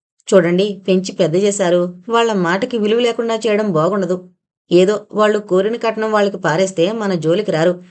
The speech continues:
ఇలా అయితే తగాదాలు లేకుండా పెళ్లి జరిగిపోతుంది, లేకుంటే పెద్ద కొట్లాట జరుగుతుంది. వాళ్ళని కాదని వేరే వచ్చి పెళ్లి చేసుకోవచ్చు, కానీ అయిన వాళ్ళతో విరోధం అంత మంచిది కాదు. బొత్తిగా విడిగా ఉండడం కష్టం. కష్టమొచ్చినా సుఖమొచ్చినా పాలు పంచుకునే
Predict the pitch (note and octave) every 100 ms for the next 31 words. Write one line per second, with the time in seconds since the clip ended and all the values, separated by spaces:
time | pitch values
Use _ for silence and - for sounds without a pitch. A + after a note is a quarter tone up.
0 | _ _ - A3 F#3 E3 E3 F#3+ A3 F3+
1 | D#3 G3 G#3+ A3 G#3+ G#3 G#3 G3+ E3+ F#3
2 | F3 F#3 G3+ F#3 E3+ E3+ - _ _ -
3 | G3+ G3+ G#3+ F3 F#3+ - F#3 F3+ F#3 D#3+
4 | F3+ A3 F#3+ E3 E3+ F3+ F3 F3+ _ _
5 | - A#3 A3+ A3+ G#3 F3 F3+ A3+ A3+ E3+
6 | F3 G#3 A3+ G#3 A3+ - E3+ G3+ A3 G3+
7 | F3+ E3+ E3 D#3+ - E3+ D#3 G3+ G3+ -
8 | E3+ F#3 A3 A3 A3 A3 E3+ F#3 F3+ F3
9 | A#3+ F3+ F3 F3 C#3+ D#3+ G#3 F3 F3 F#3
10 | - _ _ _ G3+ G#3+ G#3+ A#3 A#3+ F#3+
11 | G3 G#3+ A#3 A3+ A3+ A3 D#3+ G3+ F#3+ F3+
12 | _ _ _ G3 F#3 G#3+ A#3 A3+ A3+ A#3
13 | F#3 F3 A3 A3 A3+ A3 G#3+ F3 E3+ G#3+
14 | A3 G#3+ G#3+